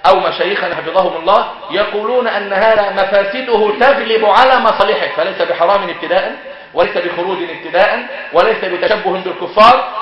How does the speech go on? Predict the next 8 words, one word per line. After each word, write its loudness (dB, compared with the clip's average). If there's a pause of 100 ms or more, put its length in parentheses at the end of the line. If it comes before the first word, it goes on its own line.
وليس 4 (300)
ببدعة 0
محدثة -4
ضلالة، 0
إنما 0
هو 6 (120)
ممنوع 4
لغيره، -2